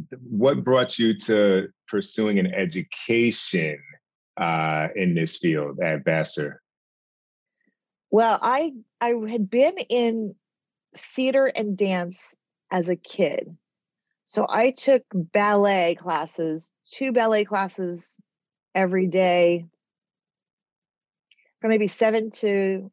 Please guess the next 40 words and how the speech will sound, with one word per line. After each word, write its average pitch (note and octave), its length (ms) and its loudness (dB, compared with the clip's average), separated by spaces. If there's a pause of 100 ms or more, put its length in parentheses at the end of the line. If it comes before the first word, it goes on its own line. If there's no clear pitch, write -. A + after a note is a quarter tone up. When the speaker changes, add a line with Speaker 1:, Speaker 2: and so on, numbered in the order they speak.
Speaker 2:
eighteen, C4+ 500 -8 (340)
I B3+ 40 -4
think. D#4 260 -12 (100)
Speaker 1:
Wow. E3+ 300 -8 (400)
Speaker 2:
Uh, F#3+ 320 2 (200)
and F#3 100 -2
I F#3+ 100 4
was G3 120 0
doing A3+ 200 -4
toe B3 240 2
work, A3+ 480 4
and F#3 300 -2 (240)
I G#3 120 4
was A3+ 100 4
just, A#3+ 180 -4
I A3+ 100 4
really A3 400 4
desperately F#3+ 580 -2
wanted F3+ 260 -2
to F3+ 60 -2
be E3+ 120 4
a E3+ 40 2
prima F#3 260 0
ballerina, E3 400 2
and E3+ 160 -2
I E3+ 80 4
did E3 160 -2
not D#3+ 220 -2
have D#3+ 140 -2
the E3 60 -2
body D3 300 -2
for - 220 -4
it. - 140 -6
I E3 100 2
was E3+ 240 0
a, E3 220 4 (300)
a F#3 80 -4
short, G3 340 2
chunky G3+ 340 -2
girl D#3+ 480 4